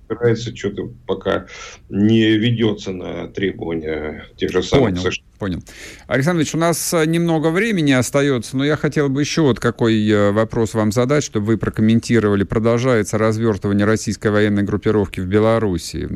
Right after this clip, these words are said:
Speaker 2: Вот. Но цифра там, честно говоря, не очень производит впечатление. Девять с половиной тысяч человек официально там будет размещено.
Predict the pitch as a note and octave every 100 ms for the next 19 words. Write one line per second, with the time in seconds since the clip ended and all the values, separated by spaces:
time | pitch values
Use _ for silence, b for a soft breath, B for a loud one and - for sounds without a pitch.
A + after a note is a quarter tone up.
0 | F2 F#2 F#2+ F2 - A2 - C3+ - A2+
1 | G#2+ A2 G#2 A#2+ G#2+ G#2+ G#2+ G#2+ B2 F#3
2 | - G#2+ F#2+ G2 F#2+ G2 F2+ - F#2 -
3 | - G2+ F2+ F2+ F#2 G2 F#2 - G2 F#2+
4 | G2+ - - G#2+ A2+ C#3 - - - -
5 | A2+ F#2+ E2 E2 E2 E2+ E2+ E2+ E2 E2+
6 | E2+ F2 E2 F#2+ F#2 D#2+